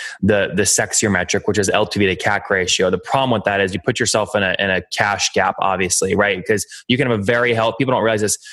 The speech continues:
you can have a very healthy lifetime value to cac ratio. Let's say a customer's worth a thousand bucks to you, you only pay ten. The problem is if they're only paying you, I'm making this up, a dollar a month, it takes you a hundred months, right? Or a thousand months to get that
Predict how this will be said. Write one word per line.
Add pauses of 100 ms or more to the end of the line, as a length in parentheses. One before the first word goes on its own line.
(120)
you
can
have
a
very
healthy (260)
lifetime
value
to
cac
ratio.
Let's
say
a
customer's
worth
a (100)
thousand
bucks
to
you,
you
only
pay
ten. (260)
The
problem
is (260)
if
they're
only
paying
you, (340)
I'm
making
this
up,
a
dollar
a
month,
it
takes
you
a
hundred
months,
right?
Or
a
thousand
months (300)
to
get
that